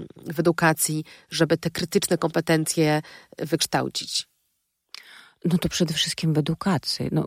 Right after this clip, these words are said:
Speaker 2: mo-, być może nauka o edukacji. Ciężko mi powiedzieć, co dokładnie mamy zrobić, bo to jest bardzo indywidualne i zależy od dziecka, które pojawia się tam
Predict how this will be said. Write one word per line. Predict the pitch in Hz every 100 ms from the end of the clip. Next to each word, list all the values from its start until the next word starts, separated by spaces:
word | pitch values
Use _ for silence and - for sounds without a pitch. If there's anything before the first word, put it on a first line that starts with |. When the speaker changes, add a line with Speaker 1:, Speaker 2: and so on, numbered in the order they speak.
| -
Speaker 2:
mo-, | 139 -
być | 147 160
może | 147 143 151
nauka | 147 151 - 117
o | 120
edukacji. | 123 127 - 120 - - 123 127 - - - - _
Ciężko | - 220 247 - 233
mi | 214
powiedzieć, | - 180 202 185 -
co | - -
dokładnie | 170 160 - 180 196 175 151
mamy | 135 131 127
zrobić, | 131 131 131 127 - - - 143
bo | 139 -
to | - 156 156 156 156
jest | 160 156 156
bardzo | 170 165 165
indywidualne | 160 156 151 160 175 170 160
i |
zależy | 147 147 156 151 147
od | 143
dziecka, | 139 180 - 139
które | - 139 131 123
pojawia | - 139 147 139 131
się | - - - _
tam | -